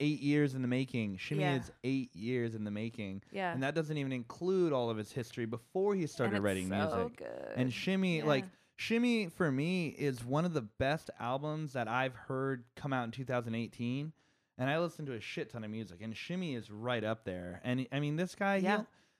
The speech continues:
Speaker 1: Davey only has, like, what, like, two thousand listeners a month on Spotify? It's like, what
Speaker 2: Hopefully
Speaker 1: does
Speaker 2: we
Speaker 1: this guy
Speaker 2: can,
Speaker 1: need to
Speaker 2: yeah.
Speaker 1: do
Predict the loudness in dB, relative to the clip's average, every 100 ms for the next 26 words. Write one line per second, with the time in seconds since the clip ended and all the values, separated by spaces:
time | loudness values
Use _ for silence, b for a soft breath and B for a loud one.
0 | b -4 -2 0 0 0 0 2 2 2
1 | -2 -2 -6 _ _ _ _ _ -20 _
2 | _ -2 0 0 -4 -4 0 0 2 2
3 | 2 2 0 0 0 2 2 4 4 4
4 | 2 0 0 0 0 2 4 4 4 4
5 | 4 2 2 -10 b b b b b 4
6 | 6 6 4 4 2 6 6 4 -2 -2
7 | 2 6 8 6 2